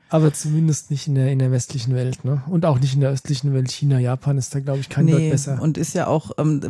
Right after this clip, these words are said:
Speaker 2: wirklich leicht zu begründen. Ich meine, die Weltkriege sind noch nicht so lange her.
Speaker 1: Hm.
Speaker 2: Und da gab's viele Emotionen, die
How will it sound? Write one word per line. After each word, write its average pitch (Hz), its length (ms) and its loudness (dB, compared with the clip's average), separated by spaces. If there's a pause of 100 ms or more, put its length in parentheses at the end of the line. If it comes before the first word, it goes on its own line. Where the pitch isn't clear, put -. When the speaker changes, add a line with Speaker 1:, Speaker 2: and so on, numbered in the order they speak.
Speaker 2:
wirklich 165 280 0
leicht 151 260 0
zu 160 120 -4
begründen. 156 440 2
Ich 135 120 -4
meine, 139 180 2
die 135 120 -4
Weltkriege 151 460 -2
sind 151 220 0
noch 151 140 2
nicht 143 200 0
so 156 160 -2
lange 147 280 2
her. 147 420 2
Speaker 1:
Hm. 139 300 6
Speaker 2:
Und 123 120 6
da 143 80 4
gab's 147 280 0
viele 165 240 2
Emotionen, 151 500 0
die 147 240 -2